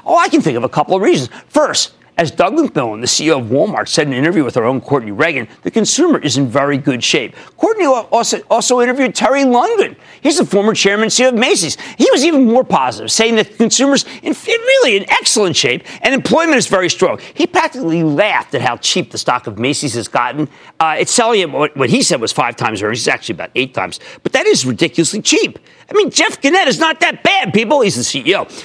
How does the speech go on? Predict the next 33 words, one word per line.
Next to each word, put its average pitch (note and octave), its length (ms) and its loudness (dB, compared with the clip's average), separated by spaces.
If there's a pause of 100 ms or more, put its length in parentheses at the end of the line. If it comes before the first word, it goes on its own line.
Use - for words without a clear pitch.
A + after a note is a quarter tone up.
(100)
This - 160 -2
might B3 160 -2
be A3+ 80 -2
one F3+ 220 2
reason D3+ 240 2
why B2+ 100 0
the A#2+ 80 -6
stock C#3 300 -2
caught A#2 180 -4
fire B2+ 240 -2
today. D3+ 140 -2
It - 20 0
was A2+ 100 -2
up B2 120 -4
five B2 220 -2
point A#2+ 180 -4
six B2 120 -4
percent. D#3 380 -4 (280)
Macy's D#4 260 2
is F#3 140 2
a - 160 -6
bargain G#2+ 340 -2
with F#2+ 100 -12
a - 40 -12
bountiful C3+ 480 -2
and A#2 100 -4
safe A2+ 240 -2
six - 180 -6
point G#2+ 240 -8
one G2+ 140 -10
percent G2+ 280 -6
dividend G2+ 320 -6
yield. F2 160 -8